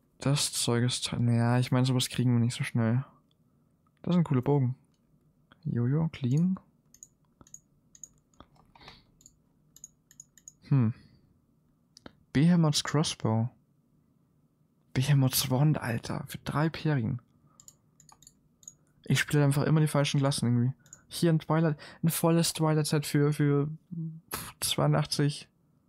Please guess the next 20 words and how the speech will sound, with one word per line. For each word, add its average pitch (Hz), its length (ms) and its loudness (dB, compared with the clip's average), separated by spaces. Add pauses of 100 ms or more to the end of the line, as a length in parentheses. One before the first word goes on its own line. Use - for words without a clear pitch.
(100)
äh, 135 260 0
hundertsechzig 151 480 2
Millionen. 139 380 2 (4000)
Ich 139 120 -6
meine, 135 140 4
müsst 143 180 2
ihr 147 60 4
mal 131 60 4
überlegen. 120 440 2 (1120)
Ich, 147 100 0
ich, 139 300 0
ich 135 100 -4
glaub, 131 200 -2
der - 80 0
Effekt 127 220 -2
ist 135 80 -2
hier 131 100 2
wahrscheinlich 117 240 0
auch 120 180 -2
geil. 113 260 0